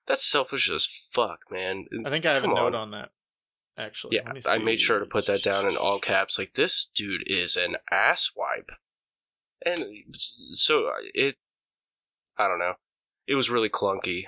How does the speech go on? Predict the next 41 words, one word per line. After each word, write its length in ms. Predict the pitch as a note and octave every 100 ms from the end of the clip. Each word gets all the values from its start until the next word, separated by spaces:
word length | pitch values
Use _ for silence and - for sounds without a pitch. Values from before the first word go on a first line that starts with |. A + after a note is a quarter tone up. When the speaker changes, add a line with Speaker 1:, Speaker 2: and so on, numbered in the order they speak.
| -
Speaker 1:
Both 340 | G2 A2+ A2
those 200 | A2 G2
aspects 500 | F2+ F#2 - F2 -
were 80 | F2+
super 640 | - - - G#2 G2+ G2 F#2+
clunky 420 | G2 F#2 E2 D#2+
about 260 | D#2+ E2
this. 340 | - D#2+ - - _ - - _
Speaker 2:
All 100 | D3+
right, 220 | C#3+ -
so 220 | - D#3+
in 140 | E3 F#3
the 160 | D#3+ -
end, 520 | E3 C#3+ B2 B2+ - - _ _ _ -
uh, 240 | C3+ B2
Emily 240 | - C#3+ C#3
Blunt 240 | C3 B2+
and 80 | A#2
Ewan, 340 | B2 A#2+ A#2
like, 260 | B2+ B2+ - - _ _ _ _ _ _ _ _ _ _
I 60 |
keep 180 | - C3+
saying 220 | - A#2+
"like" 220 | G#2 A2 -
a 40 |
lot, 140 | -
and 100 | -
I'm, 120 | G#2+ G2+
I 80 | G#2
gotta 260 | G#2+ A2+ - _ _
cut 160 | - -
down 240 | G#2 G2+
on 120 | G#2
that, 160 | G#2 A2
but 160 | - -
that's 320 | C3 - - _
not 180 | C#3 A#2+
for 180 | - - - -
right 180 | A2+ -
now. 200 | - - _ _ -
Anyway, 340 | A3 D#3+ G2